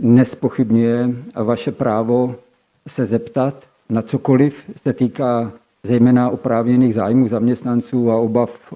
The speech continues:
o jejich, eh, možné, eh, možné, eh, možnou ztrátu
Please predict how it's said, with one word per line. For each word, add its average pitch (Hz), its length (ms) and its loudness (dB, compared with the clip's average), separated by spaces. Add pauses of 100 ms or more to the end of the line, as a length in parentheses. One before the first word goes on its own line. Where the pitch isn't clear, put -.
o 110 360 -2
jejich, 117 480 -2 (100)
eh, 127 40 -8 (480)
možné, 117 680 -2 (640)
eh, 95 300 -8
možné, 110 720 -2
eh, - 120 -6 (920)
možnou 120 320 0
ztrátu 135 540 -2